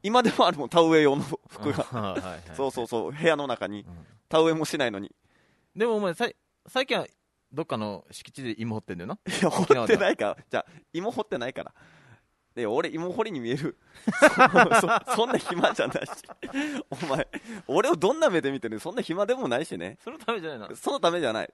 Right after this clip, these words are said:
Speaker 1: そうそう。
Speaker 2: へえ。
Speaker 1: そう。で、あれも嫌なんだよね。この、着てた服がさ、
Speaker 2: うん。
Speaker 1: 急遽必要になったりする時ってない？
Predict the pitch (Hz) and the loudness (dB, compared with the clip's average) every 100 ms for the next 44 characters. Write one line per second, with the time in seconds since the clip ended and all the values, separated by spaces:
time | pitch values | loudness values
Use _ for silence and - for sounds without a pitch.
0 | _ - 98 92 - _ _ _ 131 151 | _ -12 -10 -10 -12 _ _ _ -14 -14
1 | 143 _ - 156 117 90 180 190 151 104 | -14 _ -16 -4 -4 -2 0 2 2 0
2 | - _ _ _ _ _ 175 277 240 156 | -10 _ _ _ _ _ 0 2 2 2
3 | 147 120 92 101 123 107 95 73 - _ | 2 0 -4 -6 -6 -6 -6 -8 -16 _
4 | _ - - 277 - - - 131 127 - | _ -18 -12 0 0 0 -6 -10 -8 -6
5 | 101 - - 131 98 - - 370 - 196 | -6 -8 -10 -8 -8 -4 2 2 2 -2
6 | - 165 165 139 123 117 113 113 - 78 | -2 -2 -2 -2 -2 -4 -10 -12 -14 -16